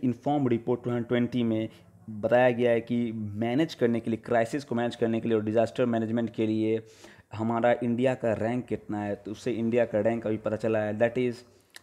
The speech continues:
अ, ऑप्शन नंबर बी, थर्टी फर्स्ट रैंक पे हैं हम लोग।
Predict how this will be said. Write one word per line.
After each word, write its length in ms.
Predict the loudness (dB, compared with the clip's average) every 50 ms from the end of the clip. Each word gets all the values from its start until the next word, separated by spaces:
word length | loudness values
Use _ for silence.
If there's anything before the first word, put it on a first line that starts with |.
| _ _ _ _ _ -10 -8
अ, 20 |
ऑप्शन 420 | -6 -2 0 0 0 0 0 -2
नंबर 160 | 0 0 0 0
बी, 260 | 0 0 -2 -2 -2 -4 -4 -4
थर्टी 320 | -4 -4 -4 -4 -4 -4
फर्स्ट 380 | -4 -6 -6 -6 -6 -6 -6 -6
रैंक 200 | -6 -6 -6 -8 -8
पे 60 | -8
हैं 80 | -8 -8
हम 120 | -8 -8
लोग। 260 | -8 -8 -8 -10 -12